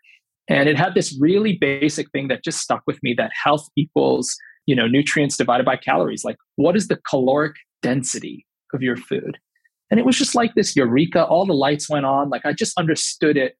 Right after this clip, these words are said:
automatically. Like, nobody had to convince me that there were micronutrients. Nobody had to convince me that, you know, kind of, quote unquote, your bang for your caloric buck was gonna be a key component to your ability to sort of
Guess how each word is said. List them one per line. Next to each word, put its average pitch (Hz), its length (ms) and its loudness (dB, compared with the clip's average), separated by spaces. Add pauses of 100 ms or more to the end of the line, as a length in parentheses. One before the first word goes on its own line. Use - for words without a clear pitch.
automatically. 117 840 -2
Like, 120 220 -6 (380)
nobody 180 300 4
had 165 180 -2
to 160 80 -4
convince 127 540 -2
me 131 100 0
that 123 140 0
there 139 80 0
were 123 120 0
micronutrients. 117 880 -2 (680)
Nobody 151 300 4
had 143 160 0
to 151 80 -2
convince 135 420 -2
me 139 120 2
that, 123 200 0
you 135 100 2
know, 110 180 0 (580)
kind 143 160 2
of, 120 120 -6 (200)
quote 147 160 2
unquote, 131 400 0
your 117 300 0
bang 139 260 2
for 139 160 -2
your 117 120 0
caloric 123 500 -2 (120)
buck 120 240 0 (600)
was 123 200 0
gonna 135 220 2
be 135 360 2
a - 60 0 (120)
key 160 420 0
component 127 600 -2 (120)
to 127 240 2 (380)
your 131 140 4
ability 127 400 2
to - 60 -8
sort 123 160 -4
of 117 60 -10